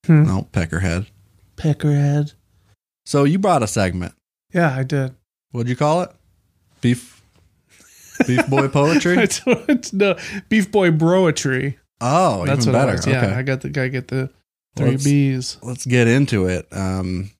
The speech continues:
Speaker 1: I sent you the link.
Speaker 2: yeah,
Speaker 1: So you
Speaker 2: okay.
Speaker 1: can plug it in.
Speaker 2: Okay, I'll plug her in.
Speaker 1: And, uh, it has the lyrics up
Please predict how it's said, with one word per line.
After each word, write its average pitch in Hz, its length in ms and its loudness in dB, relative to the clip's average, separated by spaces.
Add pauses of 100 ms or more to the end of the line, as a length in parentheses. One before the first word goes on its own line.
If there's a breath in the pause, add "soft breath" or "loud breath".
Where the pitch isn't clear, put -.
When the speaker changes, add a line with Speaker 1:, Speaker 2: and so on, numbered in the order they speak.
Speaker 1:
I 147 60 0
sent 190 320 0
you 185 80 2
the 147 80 2
link. 143 600 0
Speaker 2:
yeah, 101 440 -2
Speaker 1:
So 107 140 -2
you 139 60 2
Speaker 2:
okay. 127 60 0
Speaker 1:
can 135 140 -2
plug 143 220 0
it 131 80 -2
in. 127 300 -4 (140)
Speaker 2:
Okay, 95 220 -6
I'll 95 100 -4
plug 98 280 -2
her 92 180 0
in. 90 260 -2 (240)
Speaker 1:
And, 139 260 0
uh, 135 360 0
it 156 120 0
has 208 220 0
the 170 80 0
lyrics 165 460 0
up 147 300 -2